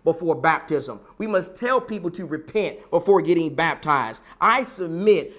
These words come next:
that repentance, repentance, that is much more difficult to do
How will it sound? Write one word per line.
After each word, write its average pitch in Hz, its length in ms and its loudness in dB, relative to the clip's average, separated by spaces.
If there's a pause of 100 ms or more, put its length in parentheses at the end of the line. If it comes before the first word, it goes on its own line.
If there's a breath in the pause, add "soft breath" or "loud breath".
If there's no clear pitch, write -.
(140 loud breath)
that 151 280 0
repentance, - 1040 -6 (240)
repentance, 262 880 -2 (2000 soft breath)
that 220 220 6
is 185 140 -4
much 214 320 -4
more 202 180 0
difficult 160 600 -2
to 147 80 -6
do 135 340 -4